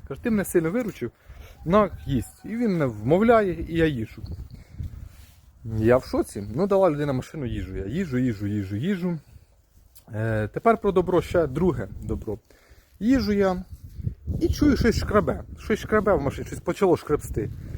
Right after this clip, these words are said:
Я діагностую, діагностую, так як я вмію, я не спеціаліст, там туди руку поставив, туди, де цей звук. Понімаю, що це підшипник в генераторі. Е, тридцяте число, я їжу, шукаю, де це там. Ніхто не робить.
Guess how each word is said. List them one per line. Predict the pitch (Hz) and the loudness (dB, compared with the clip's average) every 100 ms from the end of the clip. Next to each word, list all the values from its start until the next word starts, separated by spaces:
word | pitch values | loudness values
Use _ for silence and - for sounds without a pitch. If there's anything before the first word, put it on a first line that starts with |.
| - - - | -6 -6 -4
Я | 156 220 | 2 4
діагностую, | 185 170 170 - 226 185 | 4 2 0 -4 -4 -2
діагностую, | 147 147 135 - 240 208 | 0 0 -2 -4 -2 0
так | 185 | 0
як | 185 - | 0 0
я | 165 | 0
вмію, | 185 175 | 0 2
я | 151 | 2
не | 151 143 | 2 0
спеціаліст, | - - 151 196 190 | -6 2 2 2 -2
там | 175 | -6
туди | 135 143 190 | -6 2 2
руку | 170 - | 2 -4
поставив, | - 139 160 127 131 | -10 -2 2 2 2
туди, | 160 196 | -2 0
де | 147 160 | 4 4
цей | - | 4
звук. | 139 175 196 - - - - | -6 -6 -8 -10 -20 -18 -8
Понімаю, | 147 160 185 202 165 | -2 0 2 2 2
що | 156 | -2
це | - 165 | -2 -2
підшипник | 143 - 185 151 | -2 -2 0 0
в | 123 | -4
генераторі. | 139 135 107 - 98 - _ - - - - - - - - - - | -2 0 0 -2 -14 -16 _ -20 -20 -20 -20 -20 -20 -18 -16 -14 -12
Е, | 107 | -8
тридцяте | - 180 240 190 | -4 2 2 0
число, | - - 208 | -8 -2 0
я | 165 | 0
їжу, | 165 143 | -2 -6
шукаю, | - - 160 135 | -10 -2 0 0
де | 139 | -2
це | - | -4
там. | 127 123 - - - _ - _ - | -8 -8 -10 -20 -20 _ -20 _ -8
Ніхто | 180 - 220 | -2 2 4
не | 151 | 4
робить. | 95 95 | 2 -4